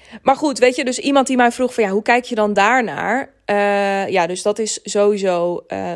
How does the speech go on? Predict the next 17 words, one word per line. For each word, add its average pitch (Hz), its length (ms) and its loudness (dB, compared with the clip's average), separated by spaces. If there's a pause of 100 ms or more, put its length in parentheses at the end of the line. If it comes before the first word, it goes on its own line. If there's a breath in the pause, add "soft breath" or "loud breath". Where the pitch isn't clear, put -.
schokkend. 254 720 0
Een 214 80 -4
ander 220 240 0
voorbeeld 185 480 -2
wat 196 120 -10
iemand 196 280 -6
aan - 100 -8
mij 185 140 -4
vroeg 208 260 0
was: 196 220 -6
"Ja, - 200 -4
hoe 190 140 -4
kijk 202 220 0
je 202 80 -12
dan 190 140 -2
bijvoorbeeld 180 500 -4
naar, 170 380 -4